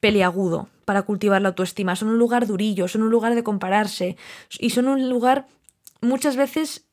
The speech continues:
de mucha envidia entre personas en vez de mostrarnos afecto. Entonces, a mí sí que me haría ilusión, y me hace ilusión hacerlo, y me hace ilusión cuando lo hacen conmigo,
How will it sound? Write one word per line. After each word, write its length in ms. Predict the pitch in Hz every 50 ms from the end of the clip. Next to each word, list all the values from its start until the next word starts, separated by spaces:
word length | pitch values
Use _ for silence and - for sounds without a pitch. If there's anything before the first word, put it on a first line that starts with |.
| _ _ _ _ _
de 160 | 202 190 208
mucha 320 | 214 240 285 285 - 269
envidia 360 | 247 233 214 262 269 269 262
entre 220 | 233 214 - 202 208
personas 480 | 208 - 202 196 - 247 254 277 -
en 80 | 233 214
vez 100 | 214 220
de 60 | 240
mostrarnos 600 | 247 220 196 190 - 226 220 240 247 262 226 180
afecto. 560 | 185 170 - 226 233 233 - - - 175 - - - - - - - - _
Entonces, 560 | - 233 233 - 233 240 233 269 294 269 - - _ _ _ _
a 120 | - 202 202
mí 120 | 214 233
sí 140 | 233 - 226
que 120 | - 240
me 100 | 226 208
haría 180 | 190 185 214 214
ilusión, 600 | 220 202 185 175 - - 220 220 240 277 294 - -
y 140 | - 196 185
me 100 | 175 190
hace 160 | 208 - 247
ilusión 320 | 226 202 180 - - 180 160
hacerlo, 360 | 160 - - 214 220 233 226
y 60 | 226
me 80 | 208 202
hace 120 | 196 220
ilusión 240 | 208 196 - 214 202
cuando 200 | 196 190 190 185
lo 60 | 202
hacen 180 | 190 202 196 185
conmigo, 460 | 180 180 196 208 220 226 240 247